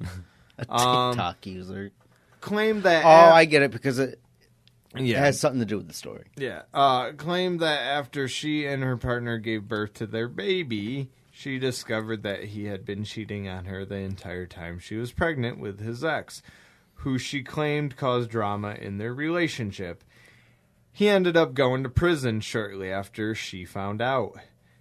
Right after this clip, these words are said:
Speaker 2: She was texting him trying to find out where he was, all worried why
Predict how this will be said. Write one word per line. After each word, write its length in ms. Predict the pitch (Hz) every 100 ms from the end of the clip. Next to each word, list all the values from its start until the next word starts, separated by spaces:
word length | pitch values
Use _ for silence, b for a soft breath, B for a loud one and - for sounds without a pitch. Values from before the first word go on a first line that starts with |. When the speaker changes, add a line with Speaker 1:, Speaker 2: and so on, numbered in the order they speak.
| _
Speaker 2:
She 260 | - 127
was 280 | 117 113 -
texting 580 | - 156 160 - 123 113
him 320 | 117 113 113
trying 300 | 117 110 107
to 60 | 107
find 360 | - 107 104
out 280 | 101 104 104
where 260 | 98 92 95
he 160 | 101
was, 480 | 101 104 98 92 87 - _ _ _ -
all 260 | - 131
worried 540 | 123 113 113 110 110 104
why 520 | 104 101 98 101 101